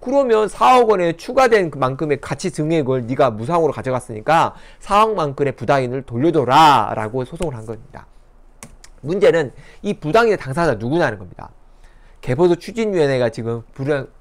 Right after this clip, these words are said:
오늘 부담을 했는데 이게 A 회사가 부당이득을 한 건지 인천광역시가 한 건지 지하상 홍보 소유자는 누군지 이게 문제되는 거죠. 대법원은 뭐라 하냐면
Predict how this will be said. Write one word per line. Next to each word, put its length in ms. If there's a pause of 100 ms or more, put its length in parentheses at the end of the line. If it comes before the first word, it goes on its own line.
(140)
오늘 200
부담을 380
했는데 380
이게 380 (320)
A 180
회사가 680 (300)
부당이득을 400
한 100
건지 400
인천광역시가 640
한 80
건지 320 (360)
지하상 340
홍보 260
소유자는 420
누군지 380
이게 200
문제되는 340
거죠. 460 (680)
대법원은 260
뭐라 160
하냐면 500